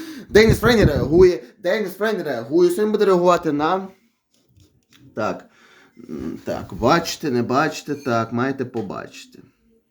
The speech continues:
Так, побачили. Напій безалкогольний, ергене-, енергетичний, на смаку ароматичних, е, добавках Black, сильно газований, з, з цукром та підсолоджувачами, таурон, кофеїн, вітаміни.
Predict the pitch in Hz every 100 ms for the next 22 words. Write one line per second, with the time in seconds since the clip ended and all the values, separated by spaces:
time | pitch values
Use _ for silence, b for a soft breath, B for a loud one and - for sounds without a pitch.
0 | _ 95 92 131 107 92 - 98 117 123
1 | 180 147 143 131 135 139 160 170 165 165
2 | - 135 139 143 123 113 - _ b b
3 | b - 120 117 123 113 165 180 160 147
4 | 139 139 135 135 - - 120 120 117 117
5 | 135 123 - 123 107 - B B B -
6 | 110 123 131 127 120 120 104 123 156 180
7 | - 170 147 123 120 147 170 165 156 -
8 | 123 123 165 160 156 147 131 139 - -
9 | 120 131 170 170 175 175 - 175 165 165
10 | - 120 135 135 127 120 120 117 107 110
11 | 95 110 151 190 185 190